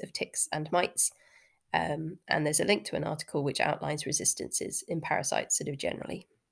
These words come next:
A global problem is the growing resistance of malaria parasites to the drugs that we've traditionally used to treat them with. Um, and there's a link to reading about anti-malarial resistance.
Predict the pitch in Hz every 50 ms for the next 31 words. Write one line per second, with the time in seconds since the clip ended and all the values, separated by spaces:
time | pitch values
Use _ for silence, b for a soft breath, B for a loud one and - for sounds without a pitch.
0 | _ _ _ _ _ _ _ _ _ _ _ _ _ _ _ _ _ b b b
1 | b b b b b b b b - - 190 - 208 226 226 208 190 165 - 208
2 | 208 - 233 233 240 240 - - 175 - - 165 - 196 185 175 175 170 165 165
3 | - 160 156 - - - - - 165 - 160 165 170 175 175 170 165 165 - -
4 | - - - - - - - - - - - - 165 156 156 156 - 156 156 -
5 | - - - - 190 - - 196 190 208 208 196 - 208 190 180 170 170 170 175
6 | 190 185 - - - - - 170 - - - - 123 - - - - B B B
7 | B B B B B B B B B _ - 156 147 147 151 147 - - 156 156
8 | 156 156 160 175 175 185 180 180 - - - 170 156 156 156 151 151 - 151 147
9 | 135 - 160 165 160 - - 170 175 147 - 151 147 151 143 131 123 - - -
10 | - - - 190 - - - - -